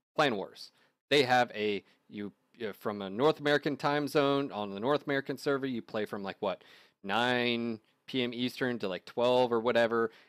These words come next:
and, you know, twenty-four a-, hours ahead of time, who you're gonna be dropping, who you're gonna be dropping, uh, how many drops you have, what planets they are,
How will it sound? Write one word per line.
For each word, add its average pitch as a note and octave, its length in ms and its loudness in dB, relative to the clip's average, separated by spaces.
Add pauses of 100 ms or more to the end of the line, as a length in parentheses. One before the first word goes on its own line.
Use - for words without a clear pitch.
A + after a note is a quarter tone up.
and, A2+ 180 -2
you A2 80 0
know, G2 240 0
twenty-four D3+ 560 2
a-, C3 440 2
hours C3+ 300 4
ahead C3+ 180 4
of B2+ 60 -2
time, C3 380 -4
who C#3+ 100 0
you're F3 160 2
gonna D#3+ 120 0
be D3+ 80 -2
dropping, C#3+ 400 2
who D3+ 120 -4
you're F3 160 2
gonna E3+ 120 -2
be D#3+ 60 0
dropping, C3+ 480 2 (360)
uh, A2+ 240 4 (100)
how F3 180 0
many F3 180 4
drops C3 300 4
you A#2 80 -4
have, G2 360 -2 (340)
what B2 160 2
planets C#3 360 0
they B2+ 180 0
are, A#2+ 420 4